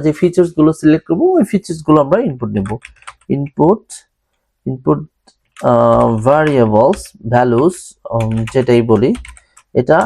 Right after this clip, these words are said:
একটা লিস্টের মতো রাখবো। সেটার মধ্যে আমরা নেব, কিভাবে নেব? আমরা একটা for loop দিয়ে নেই, for f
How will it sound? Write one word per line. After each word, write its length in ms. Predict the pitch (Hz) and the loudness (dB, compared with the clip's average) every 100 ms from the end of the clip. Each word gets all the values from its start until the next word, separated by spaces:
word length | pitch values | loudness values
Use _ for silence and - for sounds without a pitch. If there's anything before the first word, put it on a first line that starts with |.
| - | -2
একটা 160 | - 127 | -2 0
লিস্টের 400 | 139 139 147 143 | 0 -2 -2 -2
মতো 220 | 135 139 | -2 0
রাখবো। 360 | 131 131 - 190 262 | 0 -2 -2 -2 0
সেটার 300 | 139 131 131 | -2 0 0
মধ্যে 220 | 123 127 | 0 0
আমরা 200 | 123 117 117 | 0 0 0
নেব, 140 | 110 156 262 - | 0 0 -2 -4
কিভাবে 280 | 156 170 | 0 0
নেব? 140 | 170 180 | 0 0
আমরা 160 | 220 190 | 0 -2
একটা 100 | 170 - | -4 0
for 120 | 160 160 | 2 2
loop 140 | 151 127 | -2 0
দিয়ে 120 | 117 | -2
নেই, 180 | 101 95 - _ _ _ - - | 0 -6 -12 _ _ _ -20 -4
for 340 | 139 139 135 151 190 - - _ _ _ | 2 4 4 4 0 -4 -12 _ _ _
f 300 | 123 123 | 2 2